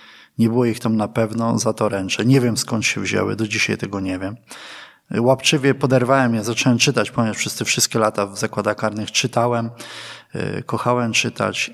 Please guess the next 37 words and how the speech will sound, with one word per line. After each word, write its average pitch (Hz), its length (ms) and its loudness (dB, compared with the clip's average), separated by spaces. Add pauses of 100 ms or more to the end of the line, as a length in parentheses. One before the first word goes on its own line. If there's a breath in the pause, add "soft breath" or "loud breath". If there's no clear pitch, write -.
i, 113 220 -4
i 110 60 -4
przeczytałem 131 800 0
i - 20 2
okazało 123 480 0
się, 117 160 -2
że 104 120 -4
to - 120 -2
jest 110 160 0
kilka 110 280 -6
kartek 107 400 -6
z - 60 -12
Nowego 101 300 -4
Testamentu. 98 680 -4
I 101 80 -12
to 113 120 -4
wzbudziło 113 640 0
we 117 140 0
mnie 110 320 0 (220)
szereg 117 360 -2
pytań. 98 360 -4
Mimo 110 280 2
iż 101 100 -4
byłem 107 260 -2
wychowany, 110 560 -2 (440 loud breath)
tak - 100 -10
jak 95 100 -4
wcześniej - 300 -4
powiedziałem, 110 240 0
w 104 40 -4
rodzinie 107 300 0
katolickiej, 113 520 -4
to 110 100 -4
te 117 100 -4
pytania 113 360 -2
namnażały 113 840 2
się. - 200 -4